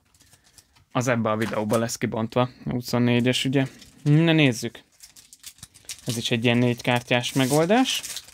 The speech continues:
Hát, ha ezzel is szerencsénk lesz. Nem tudom, lehet, hogy szerencse kérdése volt igazából. Nem, úgy látszik, itt is kettő csillogós van.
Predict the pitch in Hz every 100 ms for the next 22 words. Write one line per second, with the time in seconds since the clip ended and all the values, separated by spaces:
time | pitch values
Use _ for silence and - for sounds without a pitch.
0 | - - - 123 113 131 120 120 123 127
1 | - - - 127 123 120 - 127 120 143
2 | - - - _ - 185 - 120 120 151
3 | 117 117 - 117 117 123 127 117 117 120
4 | - 117 117 113 123 123 117 120 117 143
5 | - - - - 277 135 135 180 208 143
6 | 123 - 185 240 - 170 - 151 - 160
7 | - 160 147 135 143 143 156 135